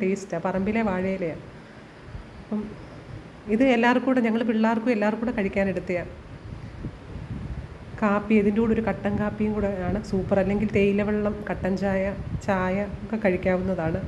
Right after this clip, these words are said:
നമ്മുടെ പ്രകൃതിയിൽ നിന്ന് കിട്ടുന്ന സാധനങ്ങളല്ലേ, ഇത് ഭൂമിയുമായിട്ട് ഭയങ്കര അഭേദ്യമായിട്ടുള്ള ബന്ധം പുലർത്തുന്നതാണ് ഭൂമിക്കടിയിൽ നിന്ന് കിട്ടുന്ന വിളകളെന്ന് പറയുന്നത്.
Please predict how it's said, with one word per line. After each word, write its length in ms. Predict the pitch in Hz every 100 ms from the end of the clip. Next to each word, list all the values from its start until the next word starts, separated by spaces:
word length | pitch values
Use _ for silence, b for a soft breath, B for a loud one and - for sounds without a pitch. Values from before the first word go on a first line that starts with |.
| - - B B B B B B 240
നമ്മുടെ 200 | 233 254
പ്രകൃതിയിൽ 420 | 247 220 247 269 277
നിന്ന് 100 | 254
കിട്ടുന്ന 240 | 226 214 220
സാധനങ്ങളല്ലേ, 580 | 214 196 202 214 196 170 185
ഇത് 80 | 214
ഭൂമിയുമായിട്ട് 640 | 220 214 220 233 240 226 226 190
ഭയങ്കര 260 | 208 196 208 196
അഭേദ്യമായിട്ടുള്ള 760 | 185 214 208 214 214 214 185 185 185
ബന്ധം 300 | 190 202 214
പുലർത്തുന്നതാണ് 720 | 196 180 - 190 190 170 185 196 B B B -
ഭൂമിക്കടിയിൽ 520 | 233 233 220 208 196
നിന്ന് 120 | 202
കിട്ടുന്ന 240 | 202 196 202
വിളകളെന്ന് 440 | 190 190 190 196 196
പറയുന്നത്. 400 | 165 160 160 160